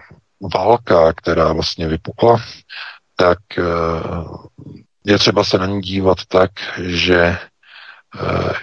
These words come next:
je to nejlepší příklad toho, kdy je ukázáno, jak, eh, tragicky končí situace,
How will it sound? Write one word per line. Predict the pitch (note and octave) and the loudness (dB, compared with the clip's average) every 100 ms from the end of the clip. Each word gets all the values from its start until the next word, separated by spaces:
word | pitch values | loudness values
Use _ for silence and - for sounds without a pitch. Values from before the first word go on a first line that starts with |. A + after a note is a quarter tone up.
| - | -6
je | G2 F#2+ | 0 0
to | - F2+ E2 D#2+ D2+ - - E2 | 4 4 4 2 -2 -10 -12 -4
nejlepší | G2 A2+ B2+ - B2 | 2 4 4 0 -2
příklad | - G#2 - A2 - | -6 -4 0 0 2
toho, | G2+ F2 F#2 F2+ F#2+ G2+ A2 - F2+ F#2 | 0 4 6 6 4 0 -8 -12 -16 -6
kdy | F#2 G2+ | 2 4
je | G2+ | 4
ukázáno, | F#2 A2+ G2 E2+ E2 D#2 E2 F2 - - - - - - - | 4 4 4 4 2 2 0 -4 -10 -20 -20 -18 -20 -20 -10
jak, | C#3 G2+ F#2+ - - | 0 4 4 2 -8
eh, | F2+ G2 F#2+ F2+ F2 - F#2+ G2 | -6 -2 -2 -2 -2 -8 -14 -6
tragicky | G2 F#2 G2 G#2+ - F#2+ | 0 0 0 -4 -2 -2
končí | F2+ G2 G2 G2 | 0 0 2 0
situace, | - F2+ F#2+ F#2+ - - A2+ | -2 2 2 4 2 2 2